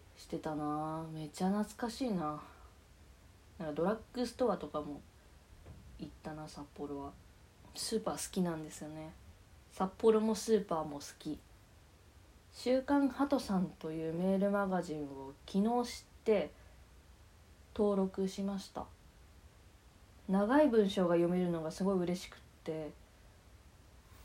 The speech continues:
毎週金曜日に配信されるから、明日も楽しみですね。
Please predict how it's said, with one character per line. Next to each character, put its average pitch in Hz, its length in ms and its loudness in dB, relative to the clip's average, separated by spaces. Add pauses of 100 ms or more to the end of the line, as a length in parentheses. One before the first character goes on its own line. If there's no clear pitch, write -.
(260)
毎 254 180 2
週 277 160 2
金 269 220 -2
曜 269 180 4
日 196 100 2
に 165 280 -4 (1200)
配 202 260 0
信 196 240 -2
さ 208 160 0
れ 196 160 4
る 226 180 0 (880)
か 175 140 -6
ら、 151 200 -6 (1000)
明 185 80 -6
日 - 220 -6
も 175 140 -2
楽 170 220 -8
し 185 140 -8
み 160 80 -6
で 147 160 -20
す - 140 -20
ね。 - 60 -20